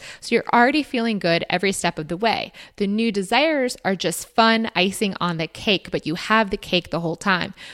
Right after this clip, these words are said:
'Cause what you're gonna do is focus on training your alignment, your emotional state, to be in the positive direction you want it to go. Because A, first and foremost, and the whole game of it is just to feel good. And as you feel good, you don't really need the rest of it to be as positive because you're not waiting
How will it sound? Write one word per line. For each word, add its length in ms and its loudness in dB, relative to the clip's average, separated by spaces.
'Cause 220 -4
what 160 2
you're 80 -2
gonna 240 2
do 260 4
is 140 2
focus 320 0
on 100 0
training 380 -2
your 160 -8
alignment, 760 -6
your 120 -10
emotional 540 -8
state, 580 -6
to 120 -4
be 520 -2
in 100 -4
the 80 -4
positive 600 0
direction 440 -2
you 140 0
want 320 -2
it 140 -8
to 100 -6
go. 520 2
Because 420 -4
A, 420 2
first 300 -2
and 100 -6
foremost, 580 -4
and 160 -2
the 80 -2
whole 220 2
game 220 0
of 100 -4
it 220 -6
is 120 -4
just 180 2
to 80 -2
feel 280 -2
good. 260 -4
And 100 2
as 140 2
you 60 -2
feel 220 0
good, 260 0
you 60 0
don't 160 2
really 200 -2
need 240 -2
the 80 -4
rest 200 -2
of 80 -6
it 120 -2
to 100 -6
be 160 0
as 100 -4
positive 440 -2
because 320 -4
you're 80 -4
not 240 -2
waiting 500 -2